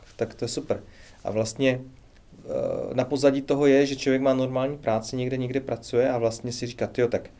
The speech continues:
peníze na to nemám, mám jako dát výpověď, mám se tam věnovat na sto procent.“ A nám se povedlo, aspoň mě, že jsem to postupně zredukoval, tu svoji práci, co jsem měl ze sto procent na padesát a teď vlastně už, eh, už budu vlastně na sto procent makat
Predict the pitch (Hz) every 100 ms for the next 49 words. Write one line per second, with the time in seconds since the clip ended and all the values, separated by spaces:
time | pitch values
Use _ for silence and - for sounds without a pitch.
0 | - - - - - - - 92 104 120
1 | 120 87 98 113 104 98 95 113 98 90
2 | - 113 107 90 - 107 104 92 - -
3 | 110 113 - 113 113 - - - - 104
4 | 131 110 104 110 117 113 - - - 117
5 | 104 107 110 - - - 104 - 113 117
6 | 117 - 113 123 117 107 104 104 110 113
7 | 110 110 113 113 113 101 95 - - -
8 | 117 110 110 107 - 107 110 117 101 113
9 | 107 - 123 131 113 104 104 - 113 110
10 | - - - - - - 104 101 98 101
11 | 110 104 107 107 107 104 - 107 - 104
12 | 107 - 107 101 98 -